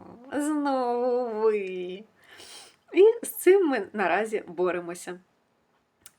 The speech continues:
Е, якщо у вас виникли якісь думки щодо цього, будь ласка, запрошую, е, в коментарі, там я з вами спілкуюся. Якщо ні, то просто гарного вам дня і щоб вам усюди були раді.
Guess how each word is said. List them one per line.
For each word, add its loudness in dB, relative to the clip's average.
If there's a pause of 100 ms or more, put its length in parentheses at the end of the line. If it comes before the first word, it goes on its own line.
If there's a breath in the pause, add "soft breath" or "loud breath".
Е, -10 (140)
якщо -2
у 0
вас -2
виникли -6
якісь -6
думки -8
щодо -10
цього, -8
будь -8
ласка, -6 (140)
запрошую, -6
е, -12
в -6
коментарі, -8 (160)
там -2
я -8
з -14
вами -12
спілкуюся. -4 (420 loud breath)
Якщо 0
ні, 2 (440 soft breath)
то 4 (180)
просто 2 (300 loud breath)
гарного 2
вам -4
дня 0
і -6
щоб -2
вам 0
усюди 2
були -2
раді. -8